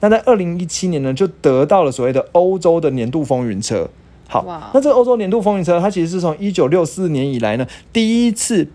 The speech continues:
Speaker 1: 颁给S U V的车型。
Speaker 2: 哦，是哦。
Speaker 1: 对，那所以呢，其实算是大家都会认为说，哎，
Speaker 2: 一个
Speaker 1: 这个车的风，
Speaker 2: 创举。
Speaker 1: 对，这个车的风评很好。那除了讲到第一次哦，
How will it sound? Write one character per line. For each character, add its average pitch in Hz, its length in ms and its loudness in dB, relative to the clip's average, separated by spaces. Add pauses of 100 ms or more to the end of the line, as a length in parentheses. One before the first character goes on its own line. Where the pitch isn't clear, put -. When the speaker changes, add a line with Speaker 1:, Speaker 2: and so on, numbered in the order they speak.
(100)
Speaker 1:
颁 185 320 2
给 151 320 2
S 135 260 -2
U 131 160 0
V 120 220 -4
的 113 120 -2
车 95 240 -8
型。 - 180 -10 (200)
Speaker 2:
哦， 403 160 -10 (100)
是 359 220 -12
哦。 - 240 -12
Speaker 1:
对， 151 160 4 (200)
那 202 100 0
所 196 180 0
以 208 60 0
呢， 160 100 -2
其 143 140 -2
实 143 80 -2
算 160 180 -2
是 156 100 -6
大 147 180 0
家 135 120 0
都 131 140 2
会 135 80 0
认 135 220 -2
为 110 80 -2
说， 147 120 -2
哎， 196 40 2
Speaker 2:
一 214 40 4
个 214 80 4
Speaker 1:
这 190 60 4
个 160 60 0
车 156 120 2
的 151 140 0 (280)
风， 160 220 2
Speaker 2:
创 - 40 -6
举。 160 60 -10
Speaker 1:
对， 156 180 4
这 139 100 0
个 147 120 2
车 131 140 0
的 127 60 4
风 127 200 -4
评 113 160 -8
很 101 80 -4
好。 107 160 -6 (200)
那 277 100 6
除 233 140 2
了 220 80 2
讲 175 200 2
到 185 100 0
第 185 180 -4
一 190 60 -4
次 165 240 -6
哦， 107 80 0